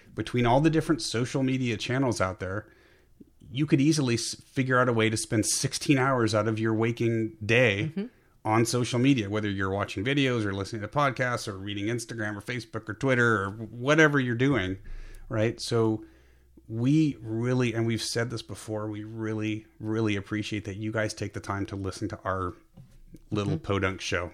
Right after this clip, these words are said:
Speaker 1: It really means a lot to
Speaker 2: Well, and
Speaker 1: us, and
Speaker 2: it's
Speaker 1: we want you guys to be part of it. And that's what's brought us to this point, right?
Speaker 2: Mm-hmm. And for our new listeners, we have quite a few recently during quarantine. This, this show was born out of regular conversation. I,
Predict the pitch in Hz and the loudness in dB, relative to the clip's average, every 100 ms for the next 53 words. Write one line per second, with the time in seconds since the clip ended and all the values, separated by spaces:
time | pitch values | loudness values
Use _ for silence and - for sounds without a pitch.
0 | - 117 113 127 131 120 110 101 104 98 | -10 -8 2 4 4 6 4 4 2 2
1 | 101 110 113 113 104 117 107 117 120 110 | 4 4 6 6 4 2 2 4 2 0
2 | 110 117 107 101 - 101 107 131 135 98 | -2 0 0 -2 -6 -6 -2 0 0 0
3 | 90 101 107 - - - _ - 110 - | -2 0 0 -2 -12 -20 _ -6 -6 -6
4 | 110 107 113 104 101 - 104 98 - 147 | -4 0 2 2 0 -4 -4 -6 -4 -2
5 | 101 90 98 127 160 170 214 - 180 180 | -2 -2 -2 -2 -2 -4 -6 -6 -4 0
6 | 170 165 170 190 190 185 - 123 131 - | 2 2 2 2 0 -2 -4 -4 -4 -6
7 | - - - - - 160 147 143 - - | -12 -16 -18 -18 -10 -6 -2 -4 -6 -6
8 | 160 160 - 147 135 147 - - - - | -6 -6 -8 -6 -6 -8 -12 -20 -20 -12
9 | 143 147 - - 135 139 135 - 180 185 | -8 -6 -6 -8 -6 -6 -6 -6 -4 -4
10 | 147 143 135 143 - - - - - - | -4 -6 -6 -8 -14 -20 -20 -20 -20 -20
11 | - - - 185 202 - - 226 - 220 | -20 -20 -2 -2 -2 -6 -4 -4 0 0
12 | 202 - 143 156 156 143 143 143 143 - | 0 -2 -2 0 -2 -2 -2 -2 -4 -4
13 | 139 131 - 139 - 143 - 147 | -6 -6 -6 -6 -6 -8 -6 -6